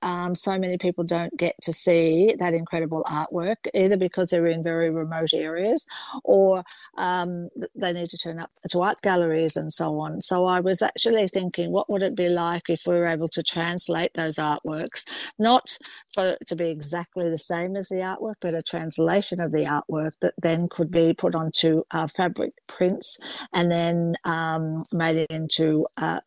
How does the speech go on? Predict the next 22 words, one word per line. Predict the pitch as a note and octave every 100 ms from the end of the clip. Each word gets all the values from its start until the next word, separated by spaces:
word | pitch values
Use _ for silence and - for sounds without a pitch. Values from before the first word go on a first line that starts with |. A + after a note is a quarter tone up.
| - -
high | F3+ E3
quality | - D#3 D#3 D#3
garments, | D#3+ D3+ D3+ -
as | D#3 C3+
you | D3+
say. | - D#3 D3 B3+ - - - - - _
So | - G3+ F3+
that | G3+ A#3 -
way | F3 E3 E3
that | - -
we | E3
could | E3 D#3
give | E3 D#3
more | E3+ E3 D#3
reach, | E3+ - - - - - -
uh, | D#3+ D#3+ D#3+ - -
for | D#3+ D#3 -
our | D#3+
First | D#3 E3+ D#3+
Nations | E3 D#3+ E3 D#3 - - -
artists, | - G3 D4+ E4 - - -
uh, | F3 E3+ E3